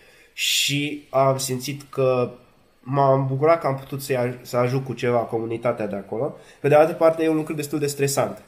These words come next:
Și a, în momentul în care eu, mergând la acele evenimente, nu mai puteam să mă bucur de ele ca un simplu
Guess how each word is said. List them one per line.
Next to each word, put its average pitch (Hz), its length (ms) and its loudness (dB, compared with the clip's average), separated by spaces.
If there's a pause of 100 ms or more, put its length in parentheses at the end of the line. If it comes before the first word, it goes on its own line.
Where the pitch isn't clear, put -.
(240)
Și 131 520 -2 (180)
a, 131 240 6
în 131 60 2
momentul 139 280 0
în 139 60 -8
care 135 240 0
eu, 135 440 4 (2000)
mergând 135 400 4
la 151 80 4
acele 135 260 4
evenimente, 131 540 2
nu 127 100 2
mai 139 160 2
puteam 131 280 -4
să 123 320 0
mă 120 100 0
bucur 123 300 -6
de 110 140 -4
ele 113 180 -2
ca 113 180 0
un 117 200 0
simplu 117 640 -4